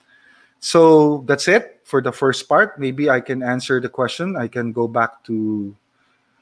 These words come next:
to stop s-, uh,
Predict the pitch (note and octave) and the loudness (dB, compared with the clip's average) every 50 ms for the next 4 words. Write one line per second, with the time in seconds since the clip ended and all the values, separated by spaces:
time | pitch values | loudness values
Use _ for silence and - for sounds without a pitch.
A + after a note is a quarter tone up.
0 | _ _ _ _ _ _ _ _ _ - - G#2+ G#2 G2+ G2+ G2+ G2+ G#2+ A2 A2+ | _ _ _ _ _ _ _ _ _ -8 -6 -6 -6 -6 -6 -8 -10 -10 -12 -14
1 | - A#2 - A2 - - - C3 A#2 - - - - - - - - - - - | -18 -18 -16 -12 -12 -6 -2 -2 -2 -2 -4 -10 -12 -10 -10 -10 -12 -12 -12 -12
2 | B2+ A2+ G#2 G2 F#2+ F#2+ F#2+ F2+ F#2 F#2 | -10 -10 -8 -8 -10 -10 -10 -12 -12 -14